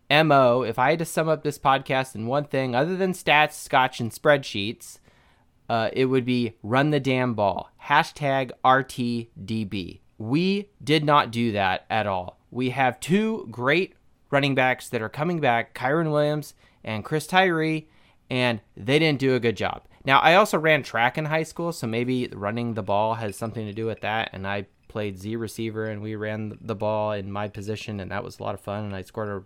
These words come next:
rushing touchdown, never a passing touchdown in high school. Okay, fine. Maybe that's my filter. I'm aware of it. But we did not run the ball well. Whereas on the flip side, Florida State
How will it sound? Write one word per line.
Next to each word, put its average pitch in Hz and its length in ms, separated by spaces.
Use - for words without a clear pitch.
rushing 120 420
touchdown, 120 520
never 110 220
a 104 60
passing 117 440
touchdown 123 360
in 117 60
high 127 100
school. - 200
Okay, 165 260
fine. 110 260
Maybe 131 460
that's 151 280
my 131 120
filter. 104 480
I'm 104 240
aware 107 380
of 90 100
it. 90 160
But 131 300
we 151 200
did 196 340
not 151 260
run 147 200
the 131 60
ball 120 360
well. 104 480
Whereas 156 420
on 147 120
the 147 80
flip - 280
side, 123 520
Florida 175 280
State 214 420